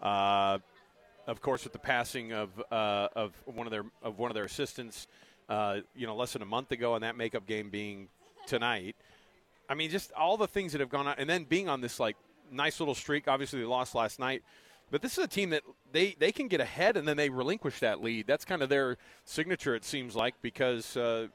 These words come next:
I think they're one of the te-, they're, I think they might have the most, but they've lost six games that they've led by fifteen or more this season. That's not a very, uh, Steve Kerr type of a number for this team.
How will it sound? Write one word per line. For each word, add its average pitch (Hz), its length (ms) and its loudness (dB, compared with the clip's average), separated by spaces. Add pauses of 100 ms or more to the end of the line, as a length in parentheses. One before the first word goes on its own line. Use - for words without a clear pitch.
I 117 60 -2
think 160 160 -6
they're 135 120 2
one 139 160 -4
of 131 40 -4
the 123 80 -4
te-, 143 240 -10
they're, 143 100 -2 (380)
I 131 80 0
think 160 80 0
they 165 40 -2
might 175 140 2
have 180 140 0
the 113 60 -4
most, 131 420 0
but 160 80 0
they've 135 160 4
lost 175 240 4
six - 260 -4
games 135 540 -2
that - 160 -6
they've 120 180 0
led 131 220 2
by 113 160 2
fifteen 127 400 -4
or 110 60 -4
more 110 420 -2 (280)
this 120 140 0
season. 120 320 -6
That's 131 220 -2
not 143 100 2
a 117 60 4
very, 113 440 0
uh, 104 260 2
Steve - 360 -6
Kerr 131 300 0
type 117 240 0
of 98 100 -8
a 101 60 2
number 107 260 0
for 90 140 -10
this 80 160 -8
team. 71 180 -14